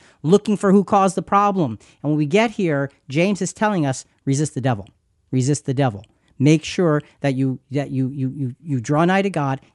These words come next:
and you resist the devil. So how is this resistance to Satan reflected? Well,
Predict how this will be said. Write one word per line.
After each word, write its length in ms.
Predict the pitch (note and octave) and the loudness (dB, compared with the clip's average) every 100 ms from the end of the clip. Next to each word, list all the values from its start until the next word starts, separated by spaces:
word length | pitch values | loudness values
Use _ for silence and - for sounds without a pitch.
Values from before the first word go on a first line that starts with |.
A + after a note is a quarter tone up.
| - | -6
and 120 | B2+ | -4
you 80 | A#2+ | -4
resist 640 | B2 A#2 C#3 C#3 - - | -6 -4 -4 -4 -6 -10
the 80 | A2 | -8
devil. 280 | A#2+ G#2 _ _ - - - | -6 -8 _ _ -20 -20 -8
So 320 | - G#3 D#3 _ - - | 0 0 0 _ -20 -20
how 580 | - - G#3 A3+ B3+ C4 | -16 -10 -4 -2 0 0
is 220 | A3 F3+ | -2 -2
this 240 | G3 - | -4 -4
resistance 800 | F3+ D#3 C#3 F#3+ - F3+ D#3 - - | -4 -2 0 -2 -2 -2 -2 -2 -12
to 140 | - | -10
Satan 520 | E3 - C#3+ C3 C#3+ | -8 -2 -4 -2 -4
reflected? 600 | C#3+ F3 - A3 - A2+ A#2+ _ - - | -2 -4 -2 -4 -6 -14 -14 _ -18 -2
Well, 320 | D3+ F#3 - | 2 2 -2